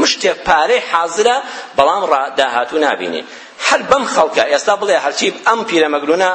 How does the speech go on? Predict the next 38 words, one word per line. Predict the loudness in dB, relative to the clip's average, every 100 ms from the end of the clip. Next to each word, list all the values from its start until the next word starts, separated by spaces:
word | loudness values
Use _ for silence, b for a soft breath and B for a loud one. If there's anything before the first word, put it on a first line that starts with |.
| 0
ئەوە | 0 0
هەموو | -2 0
زێڕ | 2 2
و | 0
مجەوهراتە. | 0 2 2 0 0 0
بڕاوکە | 2 2 0 0
هیچێک | 0 0
لێمە | 0 2
مانیعمان | 0 0 0 0 2
نییە، | -2
بە | 0
پارەی | 0 0 0
چکەم | 0 0
هەمووی | 2 0
بفرۆشین. | 0 0 0 -2 -6 B B
ئەڵە | 4 4
بەس | 0 0
پارەکە | 0 -2 0
بدا | 0
بە | 2
خۆم، | -2 2
دواتر | 0 0 -4
چی | 0 2 2
لێ | 4
دێ | 2
وڵات | 2 0
کەیفی | -4 -6 -2
خۆیەتی؟ | 0 0 -4 -10 B B -4
حیزبەکانی | -2 2 0 0 0 2
جوان | 2 2
سەرکردە | -2 -2 0 2
و | 0
حکومەتەکەش | -2 -4 -2 0 0 2
وایە. | 0 0 -4 -12 B B B -2
بەسەرهاتێکی | 0 2 0 -2 -4 -2 -2
شیرین | 0 -2 0
هەیە، | 0 0 -2 -6 -14 -16 -20 -10 -2
جەنابتان، | 0 0 0 -2